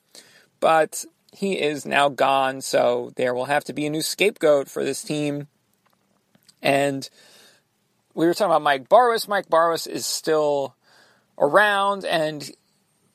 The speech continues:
and he was the guy who bulked up Noah Syndergaard and Yoenis Cespedes, so it, it might have been his training program that did that, but, uh,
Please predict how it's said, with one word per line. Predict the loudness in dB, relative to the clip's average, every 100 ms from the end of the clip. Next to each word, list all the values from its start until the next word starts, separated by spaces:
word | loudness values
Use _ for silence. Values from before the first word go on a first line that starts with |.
| _ _ _
and | -6 -4
he | -4 -4
was | -2
the | 0
guy | 4 6 4 0
who | -2 -2 -2 -4 -8 -14 _ 0
bulked | 2 2 2
up | 2 2 2 _ _
Noah | -2 -2
Syndergaard | -2 -4 0 2 2 -2
and | -8 -8 -12 -16 _
Yoenis | -4 -2 -2
Cespedes, | -4 -4 -4 -2 -2 -2
so | -4 -4 -4 -4
it, | -6 -4 -6 -6 -10 _ _ -6
it | -2
might | 0 0
have | -2 -6 -16 -20 _ _ _ _ _ _ _ _ _
been | -2 -2
his | -4 -10
training | -6 -6 -6
program | 0 0 0 -6
that | -6
did | 0 2
that, | 4 2 0
but, | 0 2 2 0
uh, | -2 -4